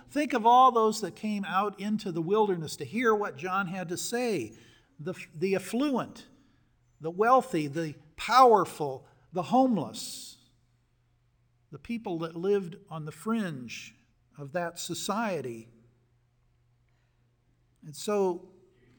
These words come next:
like a corded lash, John's words cut deep into the souls of many who came to listen to him. And John painted two distinct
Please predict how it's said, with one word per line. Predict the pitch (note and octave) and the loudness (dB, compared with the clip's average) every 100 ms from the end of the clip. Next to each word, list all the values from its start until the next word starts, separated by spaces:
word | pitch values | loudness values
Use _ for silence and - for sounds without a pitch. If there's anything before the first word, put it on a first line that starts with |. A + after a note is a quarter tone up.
| _ _ _ _ _ _ _ _ | _ _ _ _ _ _ _ _
like | F#3 F#3 | -16 -12
a | E3+ | -12
corded | - - C4 B3 G3 E3 - | -10 -2 0 2 0 -2 -8
lash, | D3+ F3 G#3 E3 A#2 - - - - _ _ _ _ _ _ _ _ _ | -6 -2 -2 -4 -8 -10 -10 -12 -14 _ _ _ _ _ _ _ _ _
John's | C3+ A3 A#3+ A#3+ A#3 | 0 4 6 4 2
words | F#3 G3 G3 G3+ E3 | 2 6 6 4 0
cut | - - G#3 - C#3+ | -6 -2 -2 -2 -10
deep | B2+ A3 A#3 - - | -4 -2 -2 -6 -10
into | G3+ G#3+ G#3+ E3+ | -4 -2 -2 -4
the | C3+ C#3+ | -4 -6
souls | - - G#3+ G#3 G#3 G3+ | -4 2 4 6 4 2
of | - D3+ | -2 -8
many | D3+ F#3+ G#3 G#3 | -6 -6 -4 -4
who | D3 E3+ | -2 0
came | - G#3 G3 G3 F#3+ - - - | 0 0 -2 -2 -4 -8 -14 -18
to | - | -14
listen | D3+ G#3 C4 - F3+ C#3 | -2 0 0 -2 -4 -4
to | - C#3 A2+ | -6 -6 -6
him. | B2 A2+ A2+ B2 _ _ _ _ _ _ _ _ _ _ _ _ _ _ _ _ _ | -10 -14 -18 -20 _ _ _ _ _ _ _ _ _ _ _ _ _ _ _ _ _
And | F3+ F3 | -8 -4
John | A#3 C4+ C#4+ | 2 2 2
painted | - A#3 G#3+ E3+ | 2 0 0 -4
two | - D4 C#4+ | -2 0 2
distinct | F#3+ - - - A3 A3+ A3 - | 0 -2 -6 -4 -2 0 -2 -12